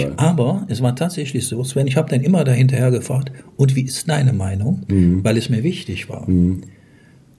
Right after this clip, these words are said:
Speaker 2: Oder wie ist deine Wahrnehmung dazu
Speaker 1: Genau, was
Speaker 2: letztendlich?
Speaker 1: denkst du darüber?
Speaker 2: Deine Wahrnehmung,
Speaker 1: Ja.
Speaker 2: wie, ja, ja.
Speaker 1: Jetzt könnte der Zuhörer mal hingehen und
Speaker 2: Da
Speaker 1: sich
Speaker 2: könnte
Speaker 1: mal,
Speaker 2: man
Speaker 1: und der könnte der Zuhörer sich mal fragen,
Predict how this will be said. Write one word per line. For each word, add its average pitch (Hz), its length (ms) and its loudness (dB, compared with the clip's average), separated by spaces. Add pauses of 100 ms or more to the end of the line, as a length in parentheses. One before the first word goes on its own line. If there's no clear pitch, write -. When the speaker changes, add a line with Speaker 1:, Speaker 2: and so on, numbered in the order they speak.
(140)
Speaker 2:
Oder 101 240 2
wie 104 60 4
ist 101 120 0
deine 90 240 0
Wahrnehmung 92 400 -4
dazu 76 240 -6
Speaker 1:
Genau, 202 240 0
was 107 80 -2 (120)
Speaker 2:
letztendlich? - 40 -8
Speaker 1:
denkst 135 260 0
du 220 120 -2
darüber? 113 340 -4
Speaker 2:
Deine 90 140 0
Wahrnehmung, 85 480 -2
Speaker 1:
Ja. 95 100 -2
Speaker 2:
wie, 87 500 0
ja, 90 100 -4
ja. 92 340 -4
Speaker 1:
Jetzt 113 180 0
könnte 214 220 0
der 135 120 0
Zuhörer 165 320 0
mal 127 160 0
hingehen 135 500 0
und 120 180 -2
Speaker 2:
Da 127 40 0
Speaker 1:
sich 131 60 0
Speaker 2:
könnte 139 160 2
Speaker 1:
mal, 135 100 4
Speaker 2:
man - 100 -6 (320)
Speaker 1:
und 127 120 4
der 135 80 2
könnte 208 240 -2
der 117 140 -8
Zuhörer 120 340 -6
sich - 140 -8
mal - 100 -6
fragen, 117 300 -4